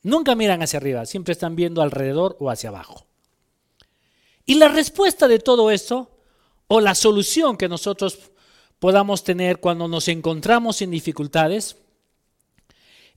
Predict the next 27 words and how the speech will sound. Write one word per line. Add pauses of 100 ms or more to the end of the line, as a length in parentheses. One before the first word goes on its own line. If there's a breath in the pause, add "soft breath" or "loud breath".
es
el
comenzar
a
mirar
hacia
arriba. (2250)
Tu
ayuda (340)
y
mi
ayuda (300)
no
viene
de
los
costados,
mucho
menos
de
abajo
ni
de
atrás. (920)
Viene
de
arriba.